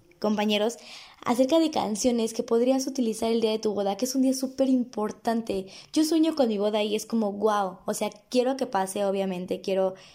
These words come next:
quiero ver, pues, no sé, a todos mis seres queridos ahí, quiero vestirme de blanco, quiero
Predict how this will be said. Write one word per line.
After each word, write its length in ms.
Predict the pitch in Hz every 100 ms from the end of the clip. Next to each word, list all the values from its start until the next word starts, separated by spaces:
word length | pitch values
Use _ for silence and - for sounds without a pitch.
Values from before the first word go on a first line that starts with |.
| - _
quiero 240 | - 247 247
ver, 320 | 240 233 233 - - - - _ _ _ - - - 262
pues, 140 | 262
no 120 | 262 277
sé, 180 | 302
a 100 | 285
todos 180 | 277 285
mis 120 | 269
seres 240 | 254 240 254
queridos 340 | 220 220 220
ahí, 300 | 196 214 220
quiero 200 | 220 214
vestirme 360 | 202 196 208 202
de 80 | 190
blanco, 400 | 214 208 202 196
quiero 400 | 208 202 202